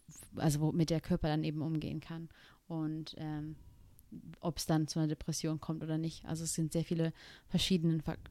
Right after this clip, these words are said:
verschiedene Faktoren damit verbunden. Und, und ja, also wir, wir kommen auch gleich auf die Zahlen und es ist einfach,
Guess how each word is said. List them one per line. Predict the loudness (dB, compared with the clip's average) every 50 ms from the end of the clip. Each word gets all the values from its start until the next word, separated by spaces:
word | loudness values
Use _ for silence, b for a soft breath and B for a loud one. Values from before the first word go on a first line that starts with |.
| -6 2
verschiedene | 4 4 6 6 8 8 8 6
Faktoren | 6 2 0 2 2 2 2 2 2
damit | 2 2 0 -2
verbunden. | -2 -2 0 0 0 0 0 0 -4 -4 B B B B B B B B B B B -8 -2
Und, | 2 2 4 4 4 4 2 2 4 4 2 2 2 B B B B B B B -16 _ _ _ _ _ _ _ _ _ _ _ _ _ _ _ _ _ _ _ _ _ _ 4
und | 4 6 6
ja, | 8 6 6 6
also | 6 4 2 0 -2
wir, | -2 -2 0
wir | 0 2 2 0
kommen | 0 0 0 2 2 2
auch | 0 -2 -2
gleich | -2 -2 0 0 0 -2
auf | -2 -4
die | -6 -8
Zahlen | -6 -4 -2 0 0 0 0 0 -2 -4 -6 -8
und | -6 -6 -4 -4
es | -6 -8 -10
ist | -10 -8 -6
einfach, | -6 -6 -6 -4 -6 -6 -6 -8 -12 -18